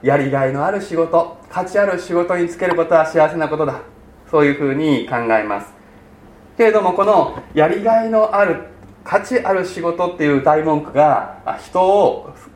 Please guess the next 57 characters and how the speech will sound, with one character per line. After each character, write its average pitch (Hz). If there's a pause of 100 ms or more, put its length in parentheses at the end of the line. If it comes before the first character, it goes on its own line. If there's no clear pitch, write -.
(120)
さ 202
ら 208
に 123
悩 151
み 214
に 143
陥 -
れ 131
る、 - (280)
人 170
を 160
悩 160
ま 214
せ 214
る -
と 160
い 147
う -
こ 147
と 151
も 156
ま 139
た 139
あ 139
る 127
の 113
で 98
す。 - (1040)
自 131
分 175
に 170
と 175
っ 175
て 147
や 143
り 156
が 165
い 160
の 160
あ 160
る 147
仕 139
事、 127
価 185
値 180
あ 170
る 156
仕 165
事 170
と 190
は 175
と 120
問 143
い -
ま 147
し -
て、 190